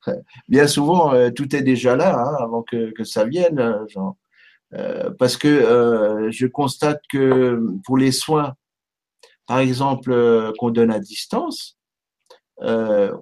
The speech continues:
on peut, euh, très bien, euh, le simple fait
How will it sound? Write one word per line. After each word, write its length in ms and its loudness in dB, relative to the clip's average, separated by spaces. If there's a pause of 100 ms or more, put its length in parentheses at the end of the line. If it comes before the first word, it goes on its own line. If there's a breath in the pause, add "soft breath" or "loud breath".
(140)
on 120 0
peut, 280 0 (160)
euh, 520 4
très 220 -2
bien, 460 -2 (180)
euh, 560 2 (1120)
le 120 0
simple 420 2
fait 380 -2